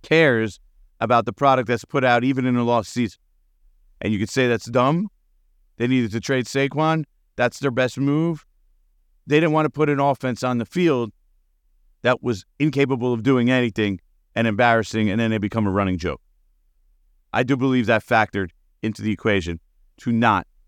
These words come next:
trade Saquon Barkley. Also, I put a P S A out there recently. Remember, Saquon Barkley is not necessarily a free agent that's gonna hit the market.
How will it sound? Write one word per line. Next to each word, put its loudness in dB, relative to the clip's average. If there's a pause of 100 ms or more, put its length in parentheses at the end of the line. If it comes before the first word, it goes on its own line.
(100)
trade -2
Saquon -4
Barkley. -4
Also, 2 (1500)
I -20
put 2
a -2
P 4
S 0
A 6
out 4
there 0
recently. -2 (180)
Remember, 2 (720)
Saquon -2
Barkley 4
is -2
not 2
necessarily 0
a -2
free -2
agent 0
that's -4
gonna -2
hit -2
the -2
market. -2